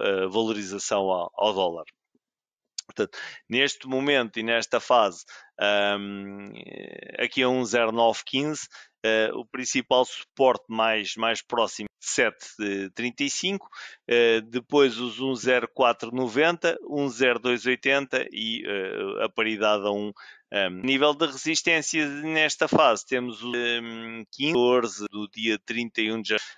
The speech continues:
Ah, tecnicamente, ah, com, com, com a perspectiva de alguma manutenção deste cruzamento ascendente, ahm, portanto,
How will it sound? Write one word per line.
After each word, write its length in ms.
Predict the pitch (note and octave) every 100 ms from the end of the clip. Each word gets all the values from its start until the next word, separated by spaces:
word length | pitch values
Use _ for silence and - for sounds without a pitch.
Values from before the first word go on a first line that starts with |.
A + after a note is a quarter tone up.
| -
Ah, 240 | G2 F#2+ -
tecnicamente, 920 | C#3+ - D3 - C#3+ D3+ C3 A2 - - -
ah, 80 | -
com, 400 | G#2 G2+ G2 G#2
com, 380 | - A2+ G#2+ -
com 380 | A2+ A2 G2+ F#2+
a 80 | G#2+
perspectiva 720 | - - A#2 - A2+ G2+ G#2
de 220 | G#2+ G#2+
alguma 480 | G#2 G#2 A2 A2 G#2+
manutenção 800 | G#2+ A2 A2 - G#2+ - A2+ G#2
deste 280 | G#2 G2+ -
cruzamento 760 | A2 G2+ G#2+ G#2+ A2 G2+ - G2+ G2+ G2+ G#2+ G2+ G2 G2 G#2
ascendente, 680 | - A2 G#2+ A#2 A2+ G2 - - - - -
ahm, 760 | G2 G2 F#2 F#2 F#2 F#2 F#2 F#2
portanto, 360 | F#2 F#2 F2